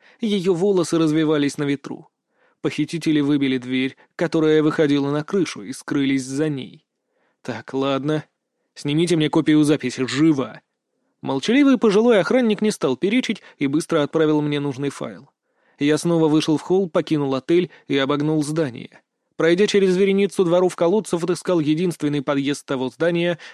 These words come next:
на который перепрыгнули похитители, и поднялся до выхода на чердак. Ничего особенного не обнаружил. Никаких остатков заклинаний тут не было, разве что несколько капель крови на лестничных пролётах.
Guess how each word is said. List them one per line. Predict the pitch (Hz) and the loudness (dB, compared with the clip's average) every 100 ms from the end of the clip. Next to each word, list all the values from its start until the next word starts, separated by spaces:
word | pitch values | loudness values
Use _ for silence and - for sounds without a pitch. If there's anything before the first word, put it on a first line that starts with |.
| - | -8
на | 160 | -4
который | 143 165 226 208 | -2 0 0 2
перепрыгнули | 202 190 175 180 170 165 | 2 2 2 0 0 0
похитители, | 156 156 165 151 160 - 113 - - _ | -2 -4 -6 -6 -6 -8 -14 -18 -20 _
и | 170 | -4
поднялся | 143 131 143 151 151 | -2 -4 -4 -2 -2
до | 131 | 0
выхода | 131 131 131 | -2 -4 -6
на | 127 | -6
чердак. | - 131 123 - _ _ _ _ _ _ | -8 -10 -12 -18 _ _ _ _ _ _
Ничего | 143 139 175 220 | -8 -2 0 2
особенного | 190 - 180 175 160 | 2 2 2 2 2
не | 160 156 | 2 2
обнаружил. | 151 160 147 123 - 160 _ _ _ | 0 -2 -2 -8 -14 -18 _ _ _
Никаких | 214 214 190 196 - 180 175 | 0 0 0 -2 -2 -2 -2
остатков | 175 170 151 156 | -2 -2 -2 0
заклинаний | 139 143 147 139 139 135 | -2 -2 -2 -4 -4 -4
тут | 151 151 | -4 -4
не | 165 151 | -4 -4
было, | 127 - - - - | -6 -12 -14 -20 -8
разве | 240 208 160 | -2 0 0
что | - 156 | 0 -2
несколько | 143 147 151 139 139 | -2 -2 -2 -4 -4
капель | 143 135 127 | -4 -4 -4
крови | - 165 147 | -2 -2 -2
на | 131 | -4
лестничных | 131 - 131 143 - | -4 -6 -10 -10 -6
пролётах. | 147 147 147 - - | -2 -2 -2 -6 -20